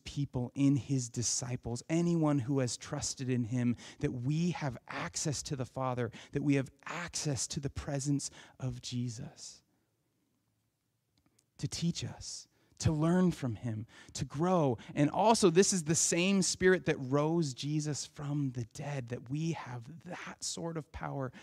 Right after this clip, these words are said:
dwelling in our being as disciples.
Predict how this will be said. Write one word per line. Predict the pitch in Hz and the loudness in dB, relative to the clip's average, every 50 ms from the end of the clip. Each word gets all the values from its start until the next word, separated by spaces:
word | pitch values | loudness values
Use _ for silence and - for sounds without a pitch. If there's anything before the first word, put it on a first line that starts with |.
| - - - | -20 -10 -6
dwelling | - 127 123 143 147 160 160 165 165 165 165 165 165 156 - - - - - _ _ _ - | -4 -4 -4 -4 -4 -2 -2 0 2 2 2 2 0 -2 -4 -8 -20 -20 -20 _ _ _ -2
in | 143 147 147 143 147 143 139 - - - - _ - | 0 0 2 2 2 0 0 -2 -6 -14 -20 _ -12
our | - 135 131 131 135 131 131 127 - _ _ - - 113 - | -10 -8 -6 -6 -4 -4 -6 -6 -8 _ _ -14 -12 -6 -2
being | 135 131 131 131 123 117 113 - - | 0 2 2 4 2 2 0 -2 -4
as | 123 117 117 110 104 | -4 -4 -4 -4 -6
disciples. | 113 - 104 - - - - - 107 107 - - 131 143 160 - - - - | -8 -10 -8 -8 -8 -8 -8 -8 -10 -10 -8 -10 -12 -12 -14 -18 -18 -18 -20